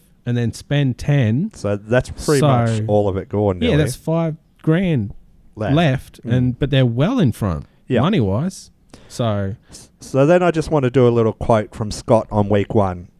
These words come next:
Speaker 2: He said they get thirty grand more than the Gatwick, um, which was last year's one. "Manage your money or you can't finish the block if you don't win on Sundays."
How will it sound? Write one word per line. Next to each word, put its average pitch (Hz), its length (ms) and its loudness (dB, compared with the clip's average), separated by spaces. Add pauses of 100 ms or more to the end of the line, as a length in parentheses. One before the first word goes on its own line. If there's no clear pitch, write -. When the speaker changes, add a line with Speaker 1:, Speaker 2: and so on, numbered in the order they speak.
(540)
Speaker 2:
He 139 140 0
said 143 240 0
they 131 100 2
get 127 220 -2
thirty 202 480 2 (580)
grand 113 480 4
more 127 360 10
than 120 260 2
the 110 260 2
Gatwick, 107 720 -4 (280)
um, 98 400 -4 (960)
which 110 180 -6
was 98 100 -2
last 104 340 -4
year's 98 220 -8
one. 98 360 -8 (520)
"Manage 185 480 0
your 180 140 8
money 135 480 0
or 117 160 -2
you 107 160 -4
can't 117 380 -4
finish 117 300 -8
the 110 120 -8
block 107 340 0
if 98 160 -10
you 107 120 -4
don't 123 360 0
win 107 220 -2
on 98 160 -4
Sundays." 90 840 -10